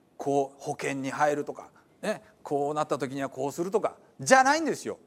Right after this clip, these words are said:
備えるべきは心なんですね。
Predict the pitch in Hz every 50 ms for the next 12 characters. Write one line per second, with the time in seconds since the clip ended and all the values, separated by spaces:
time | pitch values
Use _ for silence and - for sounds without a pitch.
0 | _ _ _ _ _ _ _ _ _ _ _ _ _ _ _ _ _ _ _ _
1 | - - 208 226 247 285 311 320 269 247 208 196 147 131 - - 214 202 262 320
2 | 330 247 175 123 90 - - - - 151 190 254